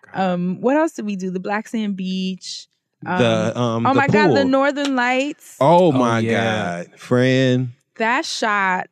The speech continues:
Speaker 2: we didn't, unfortunately, we did not get to see the green ones, but the orange was just as stunning and beautiful. It caught us off guard. We were literally on, like, a desolate ass road, three hours from our hotel, heading there,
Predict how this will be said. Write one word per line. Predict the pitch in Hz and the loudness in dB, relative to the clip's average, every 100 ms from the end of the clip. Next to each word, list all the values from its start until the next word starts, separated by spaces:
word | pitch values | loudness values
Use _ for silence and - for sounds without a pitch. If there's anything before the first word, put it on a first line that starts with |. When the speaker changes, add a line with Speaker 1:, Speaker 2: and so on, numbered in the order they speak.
| _ - | _ -4
Speaker 2:
we | 240 | -2
didn't, | 220 254 277 302 240 | -2 -2 0 0 -2
unfortunately, | 240 254 247 269 254 | -4 -4 -4 -4 -4
we | 240 | -4
did | 208 208 | -4 -4
not | 214 | -4
get | 220 208 | -6 -12
to | |
see | - 233 | -10 -8
the | 226 | -8
green | 202 214 208 196 | -6 -6 -4 -2
ones, | 175 170 170 175 190 - - | -2 -2 -2 -4 -6 -8 -6
but | 208 | -4
the | - - | -4 -4
orange | 185 214 226 208 | -2 0 0 -2
was | 185 175 165 - | -4 -6 -12 -6
just | 185 196 226 - | -2 -2 -4 -6
as | 190 208 | -4 -4
stunning | - 185 185 185 175 | -6 -6 -4 -2 -4
and | 175 | -4
beautiful. | 180 175 - 175 | -4 -6 -4 -6
It | 175 | -4
caught | - 180 185 | -4 -4 -4
us | 196 | -4
off | - 190 - | -4 -6 -4
guard. | 175 170 170 175 - _ _ _ - | -2 -2 -2 -4 -8 _ _ _ -8
We | 233 | -2
were | 233 | 0
literally | 214 220 226 233 247 | 2 2 2 0 -4
on, | - 208 | -2 -4
like, | 202 185 | -4 -6
a | 185 | -6
desolate | 180 185 208 214 226 - | -4 -4 -4 -4 -4 -2
ass | 190 214 - | -2 -2 -6
road, | 190 185 180 180 175 190 - _ _ _ _ - | -2 0 2 0 -2 -6 -12 _ _ _ _ -6
three | 226 254 254 | -2 0 2
hours | 240 247 233 233 | 0 0 0 -2
from | - 214 196 190 190 | -6 -4 -2 -2 -2
our | 185 208 | -2 0
hotel, | 208 202 233 208 180 175 170 - | -2 -4 -2 -2 0 -2 -6 -10
heading | 180 208 254 247 | -8 -4 -2 -2
there, | 196 175 170 170 | -2 -2 -2 -4